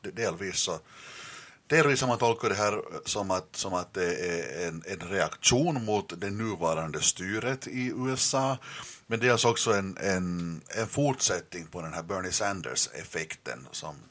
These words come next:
som startade i samband med förra, förra presidentvalet. Och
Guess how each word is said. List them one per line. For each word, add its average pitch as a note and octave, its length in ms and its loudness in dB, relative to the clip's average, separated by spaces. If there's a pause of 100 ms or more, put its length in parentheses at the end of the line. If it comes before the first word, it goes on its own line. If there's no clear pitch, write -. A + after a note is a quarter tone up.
som D#2+ 200 -16
startade D#2+ 480 -6
i - 580 -20
samband C#2+ 300 -8
med C2+ 120 -14
förra, D2+ 320 -8 (920)
förra B2+ 200 4
presidentvalet. F#2 800 0 (440)
Och A#2 420 6